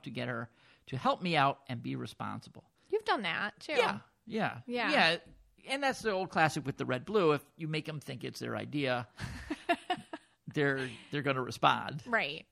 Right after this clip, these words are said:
Speaker 1: So
Speaker 2: And give them more control
Speaker 1: yeah, so
Speaker 2: and
Speaker 1: I
Speaker 2: more
Speaker 1: love this
Speaker 2: say.
Speaker 1: one, and yeah, I hope that works out with their daughter, knowing her colors now is red, blue, and how to deal with that.
Speaker 2: Yeah, it seems, it sounds like she was already doing it.
Speaker 1: Yeah, she was, yeah.
Speaker 2: All right, we have Ashley L, and she writes,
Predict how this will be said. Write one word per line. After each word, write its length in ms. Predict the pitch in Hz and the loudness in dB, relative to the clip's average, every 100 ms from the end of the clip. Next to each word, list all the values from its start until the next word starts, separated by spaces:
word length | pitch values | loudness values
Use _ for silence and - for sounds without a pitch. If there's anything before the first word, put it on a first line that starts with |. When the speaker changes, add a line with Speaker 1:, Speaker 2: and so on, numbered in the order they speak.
| - | -14
Speaker 1:
So 380 | 139 120 101 110 220 | -10 -8 -10 -10 -10
Speaker 2:
And 140 | 208 | -8
give 160 | 214 214 | -8 -8
them 100 | 180 | -8
more 140 | 175 | -8
control 340 | - 208 196 165 | -6 -4 0 0
Speaker 1:
yeah, 80 | - | 2
so 40 | |
Speaker 2:
and 80 | 165 | 4
Speaker 1:
I 40 | |
Speaker 2:
more 80 | 185 | 6
Speaker 1:
love 140 | 202 | 6
this 140 | 160 - | 4 2
Speaker 2:
say. 100 | 165 | 2
Speaker 1:
one, 260 | 135 127 123 139 | 0 0 -4 -8
and 420 | 139 131 127 120 _ - - _ _ _ _ _ _ | -6 -6 -8 -12 _ -20 -20 _ _ _ _ _ _
yeah, 260 | 208 139 104 - | -2 -2 -2 -8
I 60 | 156 | -8
hope 180 | 160 | -6
that 220 | 143 123 - _ _ - | -4 -6 -8 _ _ -14
works 200 | 123 - | -8 -4
out 140 | 123 | -4
with 100 | 117 | -4
their 120 | 120 | -6
daughter, 340 | 113 113 117 120 | -4 -4 -4 -6
knowing 260 | 113 117 | -6 -6
her 80 | 117 | -6
colors 320 | - 123 110 120 | -4 -2 -2 -4
now 140 | 117 | -4
is 80 | 123 | -4
red, 160 | - 156 | -8 -2
blue, 280 | 202 190 156 | 0 2 0
and 180 | 143 123 - | -2 -6 -8
how 80 | 143 | -6
to 80 | 113 | -4
deal 180 | 127 123 | -4 -6
with 140 | 120 | -6
that. 220 | 113 - - - | -10 -12 -14 -6
Speaker 2:
Yeah, 260 | 381 330 | -2 0
it 80 | 247 | 0
seems, 200 | 277 269 | -4 -4
it 60 | 269 | -2
sounds 180 | 285 | 0
like 100 | 262 | 0
she 80 | 254 | -2
was 60 | 247 | 0
already 200 | 233 220 | 0 -2
doing 240 | 202 214 | -6 -6
it. 80 | 190 | 0
Speaker 1:
Yeah, 260 | 196 160 127 | 4 4 2
she 120 | 143 | -6
was, 200 | 131 110 | -10 -10
yeah. 120 | 123 117 - _ - | -12 -16 -18 _ 0
Speaker 2:
All 60 | 262 | 8
right, 140 | 269 | 8
we 100 | 262 | 8
have 120 | 262 - | 4 6
Ashley 520 | 247 254 285 320 330 - | 8 10 8 2 0 6
L, 380 | 240 233 226 - | 10 12 10 8
and 180 | 185 240 | 4 0
she 180 | - 262 | 0 4
writes, 220 | 254 | 4